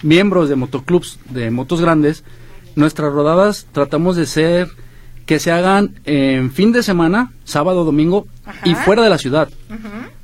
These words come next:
Speaker 1: Ahí es donde entra mucho la confusión. Mucha gente piensa que las rodadas entre semana o de fines de semana por la noche las organizamos nosotros.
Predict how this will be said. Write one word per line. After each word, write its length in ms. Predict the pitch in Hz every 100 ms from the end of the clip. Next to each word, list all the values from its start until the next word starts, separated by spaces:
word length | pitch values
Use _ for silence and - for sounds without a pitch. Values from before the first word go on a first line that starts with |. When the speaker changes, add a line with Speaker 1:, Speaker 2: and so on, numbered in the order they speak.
| -
Speaker 1:
Ahí 160 | 147
es 80 | 165
donde 160 | 220 208
entra 180 | 208 214
mucho 300 | 208 - 202
la 80 |
confusión. 640 | 180 165 170 151 196 190 -
Mucha 320 | 143 160 220
gente 320 | 190 202 208
piensa 640 | 214 - 202 180 165 160 202 - - -
que 120 | 151
las 120 | 143 127
rodadas 360 | 131 147 208
entre 260 | 196 165 151
semana 560 | 151 147 180 151 147 -
o 160 | 127
de 100 | 127
fines 280 | 123 175 233
de 120 | 214
semana 500 | 165 143 156 156 139 - -
por 160 | 139 208
la 120 | 240
noche 400 | 196 185 226 277 - - -
las 220 | 156 147
organizamos 440 | 143 135 123 135 147
nosotros. 460 | 131 175 147 120